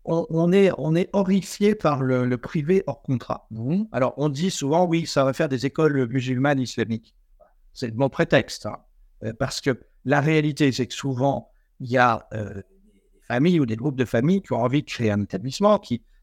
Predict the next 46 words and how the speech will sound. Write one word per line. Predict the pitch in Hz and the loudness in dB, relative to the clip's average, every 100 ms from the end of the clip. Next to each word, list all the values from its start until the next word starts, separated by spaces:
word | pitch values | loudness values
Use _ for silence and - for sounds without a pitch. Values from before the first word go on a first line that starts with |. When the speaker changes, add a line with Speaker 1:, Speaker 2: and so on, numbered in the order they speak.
| - | -8
Speaker 1:
qui | 120 | -6
ont | |
envie | 117 131 | 0 -2
de | - | -2
s'engager, | 117 104 127 165 214 220 - _ - | -6 -2 0 2 2 2 -6 _ -8
euh, | 120 | -8
qui | - 135 | -4 -2
ont | |
envie | 120 139 | -2 -2
de | 123 | -2
faire | 120 110 - | 0 0 -2
l'école | 113 127 143 131 | -4 -2 2 2
à | 117 | 2
leurs | 107 110 | -2 -2
enfants | 147 - 208 202 190 | -4 -2 2 2 2
et, | 143 117 - | 0 -4 -4
et | 127 | -4
un | 123 | -2
peu | 135 | -4
plus | - 139 | -4 -4
globalement, | 127 117 131 165 208 214 _ _ | -2 0 0 2 0 0 _ _
des, | 123 147 151 | -4 0 0
des | 120 151 | -2 -2
professeurs | 156 139 139 208 202 | -2 -2 0 2 0
aussi | 147 - 202 | 0 -2 -6
qui | - | -2
ont | 143 | -2
envie | 143 180 | 0 -2
de | |
se | 156 | -2
dévouer | 131 147 135 143 185 214 220 _ - | 0 0 0 2 2 2 -2 _ -8
pour | 131 | -2
apprendre. | 135 - 156 190 165 | -2 -2 2 4 4
Alors, | 127 120 _ _ - | -2 -6 _ _ -8
peut-être | - 139 | -2 0
qu'ils | 131 127 | 0 2
ont | |
la | 123 120 | 2 2
nostalgie | 131 - 131 117 110 120 135 | 0 -2 -2 -2 -2 -2 -4
du | 120 | -4
petit | - 113 - 113 | -12 -12 -4 0
Labis, | 113 104 107 120 - 110 | 0 0 -6 -6 -6 -2
de | |
la | 104 | 0
manière | 104 110 120 | 0 2 0
dont | 110 | 0